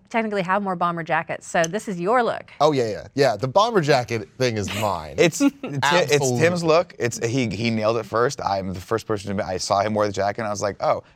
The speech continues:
Speaker 3: And then I s-, you know when you see something and you start noticing it everywhere, and I'm like, "Oh, bomber jackets are cool."
Speaker 1: Yeah.
Speaker 3: And I found one at J Crew, and I'm like, "I'm gonna buy a bomber jacket,"
Speaker 2: Yeah.
Speaker 3: and then I'll never live it down now.
Speaker 1: Mm-hmm.
Speaker 2: To be
Speaker 3: And I just
Speaker 2: fair,
Speaker 3: have to embrace
Speaker 2: his are
Speaker 3: it.
Speaker 2: a lot nicer than mine 'cause I just go on Amazon and look for cool jacket,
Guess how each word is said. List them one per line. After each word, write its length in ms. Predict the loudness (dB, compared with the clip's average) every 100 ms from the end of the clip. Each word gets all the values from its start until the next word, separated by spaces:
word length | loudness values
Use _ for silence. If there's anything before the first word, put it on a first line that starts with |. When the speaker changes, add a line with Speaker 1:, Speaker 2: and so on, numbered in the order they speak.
| -4
Speaker 3:
And 100 | 2
then 100 | 2
I 20 |
s-, 120 | 2
you 120 | -2
know 100 | 0
when 80 | 2
you 80 | 0
see 200 | 0 0
something 260 | -2 -2
and 80 | -2
you 80 | -2
start 180 | -4 -6
noticing 380 | -6 -6 -6 -10
it 40 |
everywhere, 220 | -8 -6
and 60 | -4
I'm 60 |
like, 120 | -4 -6 -18 _ 0
"Oh, 60 |
bomber 200 | 2 2
jackets 300 | 0 -4 -4
are 40 | -8
cool." 300 | -8 -8 -10 -6
Speaker 1:
Yeah. 80 | 0
Speaker 3:
And 80 | 0
I 40 |
found 280 | 0 -2 0
one 100 | 0
at 100 | 0
J 200 | -2 -4
Crew, 240 | -2 -2
and 80 | 0
I'm 80 | -2
like, 200 | -6 -8 _ _ -8
"I'm 80 |
gonna 80 | -2
buy 140 | 2 2
a 40 |
bomber 240 | 2 0
jacket," 380 | 0 -4 -4 -6 _ -20
Speaker 2:
Yeah. 140 | -14 -8
Speaker 3:
and 100 | -4
then 380 | -2 -2 -4 -10 -14
I'll 60 | -8
never 200 | -4 -2
live 120 | -2
it 60 | -2
down 320 | -2 -4 -6
now. 280 | -8 -8 -10
Speaker 1:
Mm-hmm. 100 | -12
Speaker 2:
To 100 | -4
be 80 | -2
Speaker 3:
And 60 | 0
I 20 |
just 80 | 2
Speaker 2:
fair, 100 | 0
Speaker 3:
have 80 | -2
to 60 |
embrace 220 | -6 -2
Speaker 2:
his 100 | 2
are 40 | 4
Speaker 3:
it. 20 |
Speaker 2:
a 20 |
lot 200 | 2 0
nicer 320 | -4 -6 -6 -6
than 120 | -4
mine 240 | -4 -4
'cause 160 | -6 -4
I 80 | -4
just 160 | -4
go 120 | -6
on 100 | -6
Amazon 400 | -6 -8 -8 -8
and 100 | -10
look 100 | -12
for 120 | -12 -16
cool 260 | -8 -8
jacket, 420 | -6 -8 -8 -10